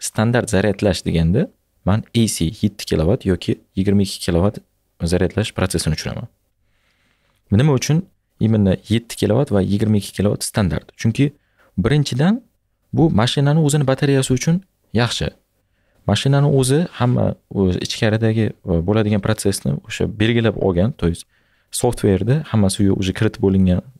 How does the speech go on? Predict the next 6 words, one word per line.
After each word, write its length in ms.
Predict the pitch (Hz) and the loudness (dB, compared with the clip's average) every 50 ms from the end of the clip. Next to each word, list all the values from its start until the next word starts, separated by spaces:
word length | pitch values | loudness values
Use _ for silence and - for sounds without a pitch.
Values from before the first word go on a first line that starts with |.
| - - | -10 -4
holatda, 440 | 85 92 92 90 82 - - 135 151 202 - _ _ _ _ _ _ _ _ _ _ _ _ _ _ _ _ _ _ _ - | -2 0 0 0 0 0 -2 0 0 0 -2 _ _ _ _ _ _ _ _ _ _ _ _ _ _ _ _ _ _ _ -8
e, 80 | - - 90 85 82 80 - - 131 165 | -4 0 0 2 2 0 0 0 0 2
u 20 | 185 220 320 - - _ _ _ - 120 | 2 0 -2 -6 -14 _ _ _ -4 -2
o'ziga 220 | 123 131 135 131 123 - | -2 0 0 -2 -2 -2
kerakli 240 | - 123 123 123 120 120 | -2 0 0 0 2 0
narsani 280 | 117 117 - 120 143 | 0 0 -2 -2 0